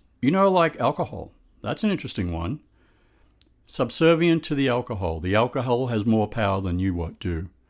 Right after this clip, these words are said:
Do you see? And so you give that power to something, and it ends up destroying you. It's the same thing emotionally. You give your power away to somebody, they end up destroying you.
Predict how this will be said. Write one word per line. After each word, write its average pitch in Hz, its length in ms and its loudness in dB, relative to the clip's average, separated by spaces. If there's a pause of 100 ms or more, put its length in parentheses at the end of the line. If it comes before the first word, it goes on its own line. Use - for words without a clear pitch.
(920)
Do 104 80 -6
you - 20 -6
see? 156 380 0 (600)
And 113 140 0
so 143 100 2
you 139 220 6
give 156 260 4
that 143 220 -2
power 202 260 6
to 147 80 0
something, 101 640 0 (320)
and 139 120 2
it 139 120 4
ends 131 180 4
up 120 140 -2
destroying 123 500 0
you. 78 140 -8 (200)
It's - 120 -6
the - 80 -2
same 196 260 0
thing 180 160 0
emotionally. 127 560 4
You 95 160 0
give 127 160 2
your 139 120 2
power 143 260 2
away 143 200 4
to 147 80 0
somebody, 151 440 0
they 143 100 2
end 120 140 2
up 120 100 -2
destroying 120 400 0
you. 80 160 -4